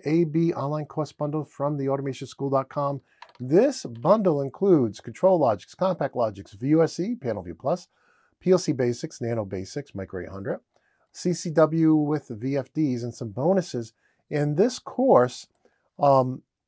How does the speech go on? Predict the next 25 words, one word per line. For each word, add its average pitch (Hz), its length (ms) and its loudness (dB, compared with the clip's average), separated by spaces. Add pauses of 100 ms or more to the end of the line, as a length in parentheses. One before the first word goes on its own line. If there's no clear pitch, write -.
(180)
these 185 200 0
are 196 80 8
all 165 240 6
the 151 80 -2
level 147 320 2
one 156 200 2
and 139 140 -4
two 160 300 2
or 117 320 0
extended 135 520 -4
courses. 156 500 -2
So - 80 -6
you 113 200 -2
get 127 180 -4
all 127 120 4
the 113 140 -2
twenty 131 320 -6
twenty-three 135 600 -4
or 110 120 0
twenty 120 240 -8
twenty-four 120 460 -2
courses 110 500 -4 (480)
for 139 260 4
free. 127 360 -2
So 113 340 -4